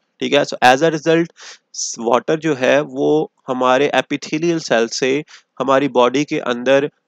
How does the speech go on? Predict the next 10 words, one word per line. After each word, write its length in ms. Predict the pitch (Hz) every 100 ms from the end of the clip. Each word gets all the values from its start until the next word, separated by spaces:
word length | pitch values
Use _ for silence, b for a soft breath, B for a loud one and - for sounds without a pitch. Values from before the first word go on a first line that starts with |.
| -
ब्लड 380 | 110 120 170 185
में 160 | 180
आने 280 | 131 120 113
की 100 | 120
बजाय 420 | 110 110 117 139
वो 420 | 160 135 143 110
वापस 380 | 120 127 175 165
जो 140 | 160 135
है 120 | 120
ना 240 | 127 139